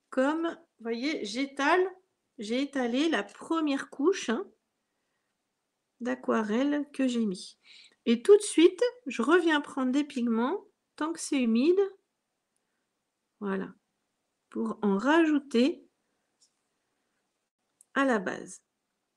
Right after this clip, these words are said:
et avoir mon volume. D'accord ?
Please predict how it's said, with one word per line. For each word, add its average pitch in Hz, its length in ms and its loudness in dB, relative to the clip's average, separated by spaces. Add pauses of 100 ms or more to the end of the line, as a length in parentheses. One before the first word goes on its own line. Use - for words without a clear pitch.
(760)
et 196 160 -4
avoir 247 400 2
mon 226 180 -2
volume. 208 540 -6 (600)
D'accord ? 247 480 -4